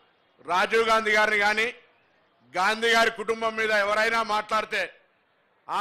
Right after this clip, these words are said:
సన్నాసులందరికీ ఈ కుటుంబం త్యాగాలు, రక్తం చిందించి దేశం ఐక్యత కొరకు ప్రాణాలు అర్పించిన కుటుంబం గురించి మాట్లాడితే,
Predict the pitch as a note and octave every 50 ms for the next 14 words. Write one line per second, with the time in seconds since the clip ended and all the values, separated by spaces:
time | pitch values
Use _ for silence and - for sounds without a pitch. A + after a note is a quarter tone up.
0 | G#3 F#3+ G#3 G3+ G#3 G#3+ A3+ A#3 A3+ A3 A3+ G#3+ G#3+ G#3+ A3+ A3+ G#3+ G#3+ A3+ A3+
1 | G#3+ G#3 - - _ _ _ _ _ _ _ _ _ _ - E3 G3 A3 - -
2 | G#3+ A3 A#3 A#3 A#3 A#3+ A#3 A3 - - F#3+ G3 G#3+ A3 A3 A3+ A3+ A#3 A3+ A#3+
3 | A#3 A#3 A3 - _ _ _ _ _ _ _ _ _ _ _ _ - C#3 D#3 F#3
4 | G#3 G#3 - - B3+ B3 A3+ G3 - _ _ _ _ _ _ - A3 A#3 A#3+ A#3+
5 | B3 B3 A#3+ A#3+ A#3 F3+ G#3 A3 A3+ - B3 A#3+ A#3 A3+ G#3+ G3+ A3 G#3+ B3 A#3+
6 | - A#3 A3+ A3+ A3+ A3 A3+ A3 G#3+ G#3 G#3+ A3+ A3+ A3+ A3 A3 G#3 - - F3
7 | G#3+ G#3+ G#3 G#3+ F#3 G3 A3 G#3 G#3+ G#3 G#3 G#3+ G#3 G#3 A3 G#3 G3+ E3 _ _
8 | _ _ _ _ _ _ _ C3+ D#3 F#3+ G#3+ A3 A3 A3 A#3 A3+ A3 G#3+